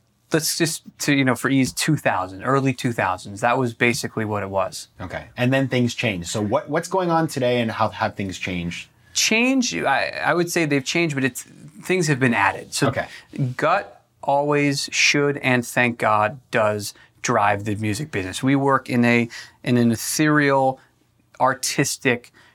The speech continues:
Speaker 1: soul-driven, passionate, uh, business where people are spilling out, you know, their emotions into music. And so you always need to have gut leading that, and heart in the, in the music guiding decision making. In addition to that, basically there's now a, a lot of data out there.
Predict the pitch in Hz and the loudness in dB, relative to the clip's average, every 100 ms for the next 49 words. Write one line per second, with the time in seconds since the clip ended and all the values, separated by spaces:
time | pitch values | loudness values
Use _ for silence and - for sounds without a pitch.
0 | _ _ - - - - 147 147 147 127 | _ _ -4 0 2 2 2 2 2 2
1 | 131 127 120 - 107 104 - 117 117 - | 2 2 0 2 2 2 2 -2 -4 -8
2 | _ - _ - 117 107 113 113 117 - | _ -20 _ -4 -2 2 2 2 0 0
3 | 113 - 131 127 117 - - 123 117 113 | -2 0 -2 0 -2 -4 0 0 2 2
4 | 104 110 143 110 101 104 107 107 107 120 | 2 0 -2 -6 -4 -4 -2 -2 -4 -4
5 | 104 104 107 117 113 110 123 123 110 120 | -6 -6 -6 -4 -2 0 0 0 -2 2
6 | 113 - - - 139 139 147 139 131 123 | 0 -2 -10 -4 0 0 0 2 2 0
7 | 110 107 107 104 104 107 104 - _ _ | 0 2 0 -2 -2 0 0 -4 _ _
8 | - 113 117 110 104 95 98 104 - 110 | -6 0 2 2 -2 -4 -4 -8 0 0
9 | 104 113 104 110 113 107 107 104 98 - | 0 -4 -8 -6 -4 -2 -2 -4 -6 -10
10 | - _ _ - 110 104 104 101 - 113 | -20 _ _ 0 0 0 -4 -4 0 0
11 | 104 98 110 127 139 127 202 233 208 135 | 0 -2 -4 -2 -2 0 -2 0 0 2
12 | 117 110 - - - - 135 135 143 131 | 2 0 -4 -14 -20 -4 -2 0 0 0
13 | 139 127 120 117 113 110 127 117 117 - | 0 2 2 2 2 2 0 -2 -4 -8
14 | 120 110 104 104 104 123 135 110 - - | -2 0 0 -2 0 2 2 0 -4 -8
15 | - - | -10 -10